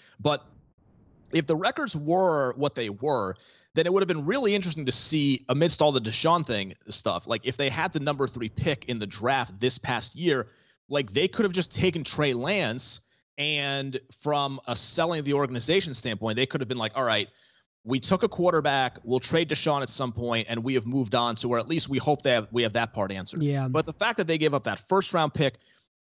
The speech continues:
Speaker 1: and the second round pick in twenty twenty-one as well, it just completely murdered this season. Like, it just
Speaker 2: Mm-hmm.
Speaker 1: murdered this season.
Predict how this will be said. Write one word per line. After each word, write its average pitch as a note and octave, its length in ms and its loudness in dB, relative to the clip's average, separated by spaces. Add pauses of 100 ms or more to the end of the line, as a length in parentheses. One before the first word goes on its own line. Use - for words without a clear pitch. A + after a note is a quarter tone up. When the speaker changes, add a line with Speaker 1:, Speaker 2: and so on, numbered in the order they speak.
(140)
Speaker 1:
and A#3 280 2
the G3+ 40 2
second F3 320 -2
round C#3 160 -2
pick D3 160 -2
in C3+ 100 -2
twenty C#3 420 -2
twenty-one B2+ 500 -2
as A2+ 140 -6
well, A2 260 2 (200)
it E3+ 100 4
just - 200 0
completely F3 760 0
murdered C#3+ 540 2
this G#2+ 140 -2
season. - 520 -6
Like, D#3 180 6
it C#3+ 80 10
just C#3+ 180 4
Speaker 2:
Mm-hmm. C3+ 140 0
Speaker 1:
murdered G3 340 4
this F3+ 160 2
season. F3 400 -6